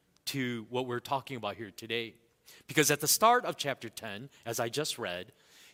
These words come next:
Jesus is addressing the Pharisees. These are the religious leaders that became his enemies and opposed him every step of the way in his ministry.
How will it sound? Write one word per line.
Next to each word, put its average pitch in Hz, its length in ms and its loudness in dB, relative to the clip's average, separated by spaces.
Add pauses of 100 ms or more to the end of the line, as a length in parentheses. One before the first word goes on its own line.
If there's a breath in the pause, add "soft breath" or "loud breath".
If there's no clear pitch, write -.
Jesus 214 640 2 (340)
is 127 200 -4
addressing 113 680 -4 (180)
the 113 80 -8
Pharisees. - 800 -6 (560 loud breath)
These 208 220 4
are 226 80 8
the 202 140 4
religious 160 500 2
leaders 135 560 -4 (280 loud breath)
that 135 120 2
became 175 400 0
his 170 300 0
enemies 131 560 -4 (260 loud breath)
and 139 100 -2
opposed 175 540 0
him 98 240 -12
every 180 300 -2
step - 320 4
of 156 80 0
the 131 80 0
way 127 360 2 (220 loud breath)
in 135 320 2 (220 loud breath)
his 127 340 2
ministry. 123 540 -4